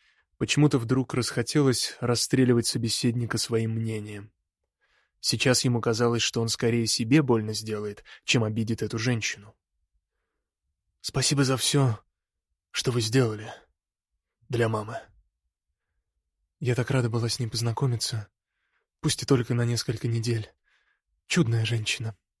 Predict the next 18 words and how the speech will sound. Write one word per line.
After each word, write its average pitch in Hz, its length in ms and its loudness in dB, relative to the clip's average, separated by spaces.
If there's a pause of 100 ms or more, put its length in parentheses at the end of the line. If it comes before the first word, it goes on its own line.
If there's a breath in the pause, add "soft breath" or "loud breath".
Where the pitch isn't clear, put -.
(1200)
Он 135 120 0
снова 123 320 2
сжал 117 300 2
её 113 160 0
руку, 127 440 -2 (360)
в 120 100 -4
горле 117 300 4
пересохло, 123 760 0 (420)
но 110 100 -2
мыслил 113 400 -2
он 113 100 -2
ясно. 110 540 -4 (1700)
«Вы 123 360 0
придёте 147 420 2
послушать, - 460 -2
как - 160 -4
я 113 200 2
играю?» 107 380 0